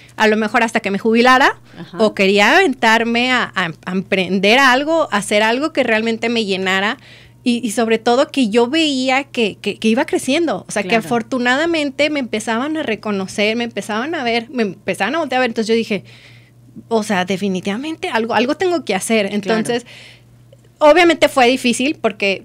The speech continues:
Speaker 1: vienes de una parte en donde tienes tu sueldo fijo,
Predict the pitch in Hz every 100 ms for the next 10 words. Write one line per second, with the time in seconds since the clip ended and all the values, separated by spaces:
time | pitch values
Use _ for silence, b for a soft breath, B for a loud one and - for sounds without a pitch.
0 | - 208 240 254 269 240 226 220 226 233
1 | 247 233 226 233 240 233 _ - 214 202
2 | 202 196 196 214 233 - - 214 214 220
3 | 226 - - 240 - 320